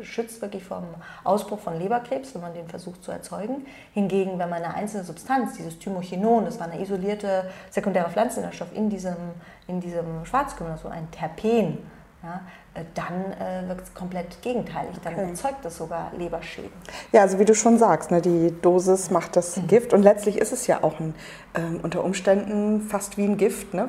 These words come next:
Speaker 2: was man dem Körper dann zuführt, wenn man, ähm, ein Kräuterchen oder was auch immer, du hattest vorhin gesagt
Speaker 1: Mhm.
Speaker 2: oder angedeutet, dass dann ja auch, ähm,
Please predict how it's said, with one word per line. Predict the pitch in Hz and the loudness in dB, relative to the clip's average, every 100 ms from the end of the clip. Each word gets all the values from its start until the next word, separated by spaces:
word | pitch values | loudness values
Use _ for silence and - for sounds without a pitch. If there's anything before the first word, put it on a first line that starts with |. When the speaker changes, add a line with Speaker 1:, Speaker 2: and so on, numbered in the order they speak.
| - | -2
Speaker 2:
was | 180 190 | -4 -2
man | 170 | -2
dem | 175 | -2
Körper | 170 180 190 | 2 2 4
dann | 175 170 | 2 2
zuführt, | - 185 - 214 208 - | -2 -10 -4 -4 -4 -4
wenn | 180 | -2
man, | 170 175 170 - - - - | 0 -2 -6 -10 -16 -14 -4
ähm, | 175 165 170 | 0 0 0
ein | 165 | -2
Kräuterchen | - 175 190 196 - 202 208 | 4 4 6 2 4 4 4
oder | 170 170 165 | 4 4 4
was | 165 | 2
auch | - - | 2 2
immer, | 185 208 214 208 - - - - - - - | 4 6 6 4 -6 -14 -20 -20 -18 -16 -6
du | 180 180 | 2 2
hattest | - - | 2 -2
vorhin | 196 196 | 0 2
gesagt | 190 180 220 196 | 4 4 6 4
Speaker 1:
Mhm. | 180 - - - | 2 -6 -10 0
Speaker 2:
oder | - | 2
angedeutet, | 190 180 175 175 170 175 | 4 4 6 6 4 0
dass | 170 | 2
dann | 175 170 | 0 2
ja | 165 - | 2 4
auch, | 160 160 - | 4 4 2
ähm, | 160 156 156 | 2 2 -2